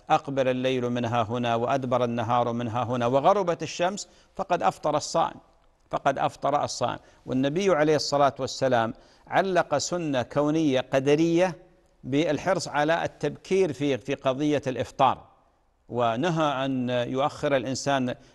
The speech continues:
الإفطار حتى تشتبك النجوم، وإنما يفطر مباشرة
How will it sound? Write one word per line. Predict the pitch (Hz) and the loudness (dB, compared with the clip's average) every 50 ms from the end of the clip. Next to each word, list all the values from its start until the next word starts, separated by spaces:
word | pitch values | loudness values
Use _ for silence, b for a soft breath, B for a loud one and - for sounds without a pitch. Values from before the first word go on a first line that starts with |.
| b b | b b
الإفطار | 139 131 135 127 - - - 143 143 120 | -6 -4 -4 -4 -4 -2 0 0 0 0
حتى | - 160 139 - 139 127 | 0 -4 -4 -2 -4 -4
تشتبك | 120 - 120 - - - 139 127 123 117 - 123 | -4 -4 -8 -6 -2 -2 -2 -2 -2 -4 -4 -2
النجوم، | 120 120 127 127 117 139 135 107 82 - - - _ _ _ _ _ - | -2 0 0 0 2 2 2 2 0 -4 -12 -20 _ _ _ _ _ -6
وإنما | 147 123 135 160 165 156 143 135 139 151 160 180 202 - - b b b b b - | -4 -2 -2 0 2 2 2 2 2 2 2 0 0 -4 -8 b b b b b -4
يفطر | 147 175 175 - - 165 160 | -2 -2 -2 -2 0 0 2
مباشرة | 156 151 143 139 143 135 120 - 127 110 101 92 | 2 2 2 4 2 2 2 0 -2 -2 -2 -4